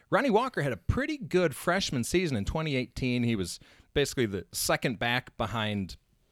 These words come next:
Stevie Scott, who had such a great year that year. And he kind of fell back in the running back room to third string behind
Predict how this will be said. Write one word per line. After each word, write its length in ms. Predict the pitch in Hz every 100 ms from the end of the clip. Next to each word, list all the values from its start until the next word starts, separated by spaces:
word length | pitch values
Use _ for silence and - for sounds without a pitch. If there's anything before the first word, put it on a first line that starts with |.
| -
Stevie 300 | - 156 127
Scott, 340 | 107 - 113 127
who 80 | 117
had 140 | 110
such 200 | - 120
a 20 | 113
great 280 | 107 113 110
year 160 | 113
that 240 | 113 113 113
year. 240 | 113 110 - _ _ _ _ _ - - - -
And 100 | 139
he 40 | 147
kind 240 | 165 175
of 140 | 180 110 - -
fell 320 | - - 170
back 480 | 131 131 135 - - -
in 180 | 117 107
the 120 | 101
running 280 | 98 135 117
back 260 | 101 87 -
room 340 | 98 80 82 95 -
to 100 | 104
third 280 | - 127 98
string 520 | - 127 113 98 85 _ _
behind 460 | - 101 113 95 85